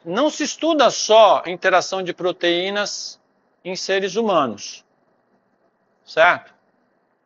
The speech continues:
Você tem outros animais que você pode pegar interação de proteínas,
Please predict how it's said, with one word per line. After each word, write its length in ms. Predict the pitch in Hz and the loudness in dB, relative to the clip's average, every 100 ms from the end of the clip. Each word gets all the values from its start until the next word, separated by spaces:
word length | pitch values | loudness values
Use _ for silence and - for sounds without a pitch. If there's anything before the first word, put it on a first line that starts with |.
| _ _ _ _ _ | _ _ _ _ _
Você 280 | 175 202 233 | -6 -2 -2
tem 180 | 254 | 0
outros 380 | 247 294 269 262 | 0 -2 -2 -4
animais 640 | 294 294 190 202 233 180 - | -2 -2 0 2 2 -2 -8
que 160 | 190 | -8
você 300 | 175 170 175 | -4 -4 -6
pode 260 | 151 160 151 | -2 -2 0
pegar 500 | 165 143 143 151 151 | -6 0 0 0 -4
interação 600 | 151 - 165 156 - 160 | -12 -4 -2 -2 -4 -8
de 100 | 156 | -10
proteínas, 1040 | - 170 190 185 147 117 95 - - - | -8 -8 -6 -6 -6 -8 -12 -18 -20 -20